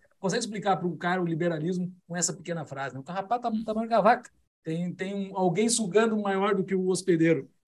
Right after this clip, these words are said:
ah, do que o que tá sendo sugado. Mas a gente tem que saber como é que a gente vai corrigir aí. Como é que, como é que, como é que vocês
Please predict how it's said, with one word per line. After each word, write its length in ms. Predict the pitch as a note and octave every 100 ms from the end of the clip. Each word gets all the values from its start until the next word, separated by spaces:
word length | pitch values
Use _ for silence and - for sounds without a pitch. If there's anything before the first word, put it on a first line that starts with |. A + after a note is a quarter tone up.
| _ -
ah, 340 | D#3+ D#3+ D3+
do 120 | D3+
que 160 | D3 F3
o 200 | E3 D3
que 120 | -
tá 160 | E3+ D#3
sendo 240 | F3 E3
sugado. 420 | C#3 F3+ D3 C3+ _ _ _ _ _ _ _ _ _ - -
Mas 220 | F3+ G#3+ -
a 40 |
gente 200 | B3 -
tem 100 | B3+
que 60 | B3
saber 220 | A#3+ B3
como 140 | B3
é 20 |
que 80 | B3
a 20 |
gente 80 | A#3
vai 260 | A#3+ B3 - - _ -
corrigir 680 | A3+ A3 F3+ D#3 G3+ D#3 D3
aí. 320 | D3+ D#3 C#3
Como 160 | D3+ G#3
é 60 |
que, 160 | G#3+ G#3+
como 180 | G#3 A3
é 80 | A3+
que, 160 | A#3
como 140 | A#3+ A#3
é 60 |
que 60 | G#3
vocês 440 | A3 A#3 A#3+ -